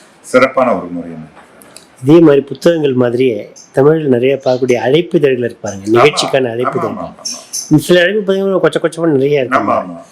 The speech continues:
Speaker 2: சிலது பார்த்தீங்கன்னா ரொம்ப சுருக்கமாக அப்படி
Speaker 1: ஆமா.
Speaker 2: நேரடியாக அப்படி இருக்கு.
Speaker 1: ஆமா, இந்த பாருங்க, ஒண்ணு வந்து நிறைய சொல்றதுக்கு போட்டு அப்பி வச்சிருக்கிறது வந்து ஒன்று, சொல்ல வேண்டியதை மட்டும் சொல்லி நிறைய இடைவெளி கொடுக்கறது மற்றொன்று.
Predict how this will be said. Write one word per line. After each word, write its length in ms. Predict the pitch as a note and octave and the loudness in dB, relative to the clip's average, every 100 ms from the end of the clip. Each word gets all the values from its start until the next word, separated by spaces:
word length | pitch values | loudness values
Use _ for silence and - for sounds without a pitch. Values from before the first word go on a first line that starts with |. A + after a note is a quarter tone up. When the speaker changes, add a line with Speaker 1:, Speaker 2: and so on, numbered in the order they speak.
| _ _ | _ _
Speaker 2:
சிலது 220 | F#3 G#3 F#3+ | 2 2 0
பார்த்தீங்கன்னா 760 | F#3+ F#3 G3+ G3 F3+ F#3 F#3 | -2 -2 0 0 0 -2 -6
ரொம்ப 320 | - D#3 F3 F3 | -2 0 2 0
சுருக்கமாக 760 | E3 D#3+ F3 E3+ E3 D#3+ D#3+ | -2 0 0 0 0 -2 0
அப்படி 220 | C3+ C3 | 0 2
Speaker 1:
ஆமா. 40 | C3 | 2
Speaker 2:
நேரடியாக 480 | C#3 C3+ C#3 C3 B2+ | 0 0 -2 -2 -6
அப்படி 200 | A2+ G#2+ | -6 -10
இருக்கு. 220 | G#2 E3 | -6 -4
Speaker 1:
ஆமா, 260 | F3+ A#2+ | -2 -4
இந்த 220 | B2 E3 D#3 | -2 -2 0
பாருங்க, 300 | D#3+ B2+ A2 C3 B2+ | -2 -2 -6 -6 -8
ஒண்ணு 180 | B2 C3+ | -6 -6
வந்து 280 | C#3 D3+ B2+ | -6 -6 -4
நிறைய 760 | A2 C3 C#3+ D3 - D#3+ F3 - | -4 -4 -8 -10 -10 -4 -4 0
சொல்றதுக்கு 480 | D3 C3 C3 - D3+ | 0 0 -4 -10 -14
போட்டு 360 | - B2+ - D3 B2 G#2 | -10 -10 -6 -2 -2 -2
அப்பி 240 | - - | -4 -4
வச்சிருக்கிறது 540 | B2+ A2 G#2 G2 F2+ G2 | -6 -6 -14 -16 -16 -14
வந்து 240 | G2+ A#2 A2 F#2+ F#2+ | -10 -4 -2 -2 -8
ஒன்று, 320 | F#2 F2 - - _ _ _ - _ | -14 -16 -20 -20 _ _ _ -20 _
சொல்ல 340 | - D#3+ F#3+ | -2 0 0
வேண்டியதை 340 | F#3 E3 D3+ C3+ | -2 -4 -4 -2
மட்டும் 360 | D3 D#3 A#3+ | -2 -2 -2
சொல்லி 360 | G3+ D#3+ D3+ D3 | 0 -2 -4 -4
நிறைய 380 | A#2 C#3 A#2+ A#2 | -4 -4 -4 -4
இடைவெளி 300 | D3+ D#3 C3 | -4 -4 -6
கொடுக்கறது 500 | A#2 F#2+ G#2+ A2 D#3+ - G#2+ | -8 -12 -14 -14 -12 -12 -12
மற்றொன்று. 520 | G#2 A2 - G#2 - | -12 -10 -8 -8 -8